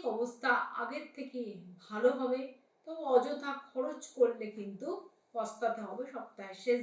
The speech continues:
দিকে। প্রতিবেশীদের সঙ্গে সম্পর্ক জটিলতা দেখা যাবে। সপ্তাহের শেষ দিকে সন্তানের কোনো ভুলের কারণে মনোমালিন্য দেখা যাবে।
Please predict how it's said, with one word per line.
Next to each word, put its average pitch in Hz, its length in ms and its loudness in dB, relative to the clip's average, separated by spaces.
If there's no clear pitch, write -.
দিকে। 202 280 -6
প্রতিবেশীদের 302 760 -6
সঙ্গে 220 420 -6
সম্পর্ক 208 580 -8
জটিলতা 233 580 -2
দেখা 254 280 -2
যাবে। 254 220 0
সপ্তাহের 277 580 -4
শেষ 277 200 2
দিকে 202 260 -2
সন্তানের 269 720 -2
কোনো 262 300 4
ভুলের 277 560 -2
কারণে 226 480 2
মনোমালিন্য 247 840 0
দেখা 214 260 2
যাবে। 196 300 -6